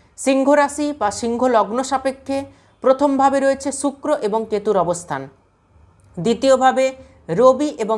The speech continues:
বুধের অবস্থান, তৃতীয়ভাবে রয়েছে সেনাপতি মঙ্গলের অবস্থান, সপ্তমে রাহু, অষ্টমে কর্মফলদাতা শনিদেব, একাদশভাবে দেবগুরু বৃহস্পতির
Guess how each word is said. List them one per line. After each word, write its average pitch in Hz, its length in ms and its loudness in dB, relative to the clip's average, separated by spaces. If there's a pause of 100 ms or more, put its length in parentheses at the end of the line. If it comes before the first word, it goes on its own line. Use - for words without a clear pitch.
বুধের 247 360 -2
অবস্থান, 262 380 -4 (500)
তৃতীয়ভাবে 285 560 0
রয়েছে 285 260 -2
সেনাপতি 247 480 -4 (120)
মঙ্গলের 247 460 0
অবস্থান, 269 360 -4 (400)
সপ্তমে 247 560 -4
রাহু, 202 300 0 (420)
অষ্টমে 277 500 -2 (120)
কর্মফলদাতা 220 800 0
শনিদেব, 254 520 0 (640)
একাদশভাবে 262 760 0 (560)
দেবগুরু 220 480 0
বৃহস্পতির 262 640 0